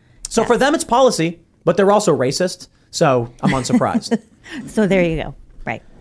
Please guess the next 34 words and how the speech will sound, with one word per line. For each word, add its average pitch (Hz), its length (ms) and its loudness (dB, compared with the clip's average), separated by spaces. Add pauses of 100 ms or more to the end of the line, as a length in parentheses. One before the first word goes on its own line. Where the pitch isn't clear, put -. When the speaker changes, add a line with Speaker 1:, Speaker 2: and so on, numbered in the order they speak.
(140)
Speaker 1:
Yeah, 180 400 2
I, 202 260 2
I, 180 140 2
I 175 160 2
was 165 160 4
looking 202 240 2
at 175 100 0
the 147 80 0
map 156 300 0
and 139 80 -6
the 139 40 -2
breakdown, 117 580 0
and 131 120 -2
I 123 60 0
was 117 100 -4
wondering, 131 540 -2
like, 110 160 -4
why 123 180 2
did 160 140 0
Lori 135 260 4
Lightfoot 120 460 0
lose? 110 640 -6 (440)
She's 151 320 -2
an 147 180 -4
awful 147 440 2
mayor. 120 440 -6 (360)
And 151 140 -2
here's 185 180 2
the 170 80 -8
thing. 170 260 0 (460)
Everybody's 196 480 0
talking 202 360 0
about, 147 280 0
like, 135 340 -2